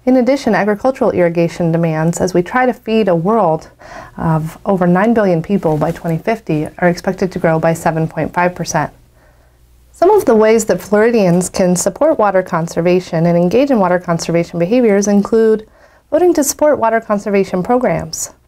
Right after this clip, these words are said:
supporting water restrictions issued by your local government, including reducing the number of times you water your lawn per week,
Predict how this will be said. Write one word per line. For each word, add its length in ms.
supporting 460
water 240
restrictions 600
issued 340
by 140
your 160
local 300
government, 520
including 360
reducing 440
the 60
number 200
of 100
times 380
you 200
water 300
your 160
lawn 300
per 200
week, 380